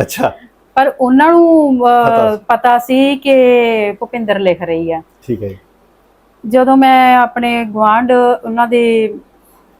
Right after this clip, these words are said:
Speaker 2: ਘਰ ਗਈ ਤਾਂ ਉਹਨਾਂ ਦੀ ਨੂੰਹ ਨੇ ਮੈਨੂੰ ਕਿਹਾ ਵੀ "ਤੁਸੀਂ ਬਹੁਤ ਸੋਹਣਾ ਲਿਖਦੇ ਹੋ ਤੇ ਮੇਰੇ ਹਸਬੈਂਡ ਦਾ ਦੋਸਤ ਹੈ,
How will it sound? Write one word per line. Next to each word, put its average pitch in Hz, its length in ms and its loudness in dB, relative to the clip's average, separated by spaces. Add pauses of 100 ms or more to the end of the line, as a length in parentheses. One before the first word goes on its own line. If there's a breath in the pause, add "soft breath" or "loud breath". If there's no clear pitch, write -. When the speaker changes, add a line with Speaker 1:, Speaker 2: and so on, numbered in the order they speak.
(220)
Speaker 2:
ਘਰ 254 280 -2
ਗਈ 214 340 -2 (400)
ਤਾਂ 247 100 0
ਉਹਨਾਂ 240 340 -2
ਦੀ 226 720 -2 (160)
ਨੂੰਹ 208 280 -6
ਨੇ 240 80 -6
ਮੈਨੂੰ 214 280 -8
ਕਿਹਾ 202 140 -2
ਵੀ 233 100 -8
"ਤੁਸੀਂ - 320 -12
ਬਹੁਤ 185 300 -2
ਸੋਹਣਾ 214 220 -4
ਲਿਖਦੇ 196 380 -4
ਹੋ 240 200 -2 (500 soft breath)
ਤੇ 214 160 0
ਮੇਰੇ 208 280 -2
ਹਸਬੈਂਡ 190 460 -4
ਦਾ 185 140 -2
ਦੋਸਤ 175 420 -2
ਹੈ, 240 200 -2